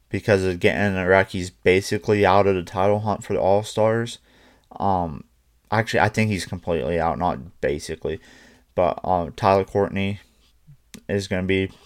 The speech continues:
the champion unless something crazy happens. But, um, th-, now this week, the All-Stars are moving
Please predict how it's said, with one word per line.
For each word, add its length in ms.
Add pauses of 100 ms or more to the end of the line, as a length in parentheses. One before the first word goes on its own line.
(280)
the 100
champion 560
unless 300
something 380
crazy 340
happens. 680 (840)
But, 340
um, 320 (220)
th-, 240
now 240
this 280
week, 460 (440)
the 60
All-Stars 680 (100)
are 480 (120)
moving 920